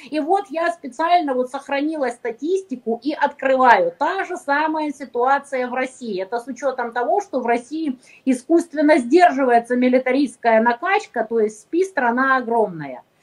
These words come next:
Если в Саларейхе, то вставай страна огромная, там на битву с клятыми москалями,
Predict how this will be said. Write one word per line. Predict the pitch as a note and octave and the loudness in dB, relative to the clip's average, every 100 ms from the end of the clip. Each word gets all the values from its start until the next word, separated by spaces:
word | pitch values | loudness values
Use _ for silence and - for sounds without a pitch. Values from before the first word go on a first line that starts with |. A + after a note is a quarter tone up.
| _ - | _ -6
Если | A#3 F4+ - A#3 | 0 0 0 -8
в | A3+ | -8
Саларейхе, | C#4+ C#4 D4+ E4+ C#4+ C4 G3 | -2 0 2 0 -2 -4 -10
то | G3 F#3+ | -10 -12
вставай | - A#3 D4+ A#4 A#4 | 0 2 4 4 2
страна | G#4+ E4+ D#4+ C#4+ C4 | 0 -2 0 -2 -2
огромная, | A3 C4+ A#3 G#3 G3 | -2 0 0 -6 -10
там | G#3+ A3 | -8 -6
на | C4 | -6
битву | B3 D#4+ A#3+ A#3+ | -6 -8 -8 -14
с | |
клятыми | - C4 C#4 A3+ A3 | -4 0 0 -2 -6
москалями, | G#3 G3+ - G3 B3 G4 F#4+ D#3+ | -6 -10 -6 -2 0 0 -2 -8